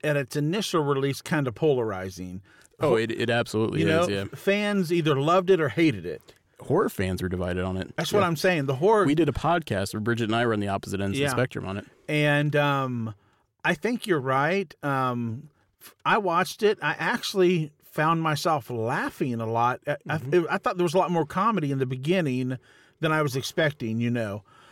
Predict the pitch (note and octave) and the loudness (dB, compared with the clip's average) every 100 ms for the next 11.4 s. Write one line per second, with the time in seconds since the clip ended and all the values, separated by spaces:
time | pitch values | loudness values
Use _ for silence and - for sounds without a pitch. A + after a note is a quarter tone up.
0 | - - C#3+ B2+ A#2 G#2 A2 _ _ _ | -16 -4 0 0 0 -6 -8 _ _ _
1 | _ _ _ _ _ _ _ _ _ _ | _ _ _ _ _ _ _ _ _ _
2 | _ _ _ _ _ - B3 B2+ - - | _ _ _ _ _ -4 -4 -4 -6 -2
3 | D3+ D3+ - - - G#3 A3 G3 D4 C#4+ | 0 0 -2 -2 2 2 2 2 4 2
4 | B3 G3+ G3 F3+ D#3 D3 D#3 F#3 F3+ A3+ | 2 4 4 4 2 2 2 0 0 0
5 | G3+ F#3+ F3+ - D#3 D#3+ D3+ - C#3 C#3 | 2 2 2 0 0 2 2 0 -2 -2
6 | - C3+ D3+ F3+ E3+ F3+ F3+ G#3+ A#3 E3 | -2 -2 0 2 2 2 2 2 2 4
7 | G#3+ - A2+ D3+ C#3+ F#3+ D#3+ - G3+ G#3 | 6 4 2 0 0 2 2 2 2 4
8 | F3+ D3 B2+ A#2 G#2+ A#2 A#2+ D#3 B2+ A2 | 2 2 2 0 2 2 2 0 0 0
9 | D3+ C#3 - - - D#3+ G3 F3+ F3 D#3+ | -2 -4 -6 -8 -4 2 2 2 0 0
10 | D#3 D3 D3+ - E3+ D#3+ C#3 B2+ D#3 D3+ | -4 -2 -4 -2 -4 -2 -2 -2 -2 -2
11 | - D3 D3+ | -4 -4 -2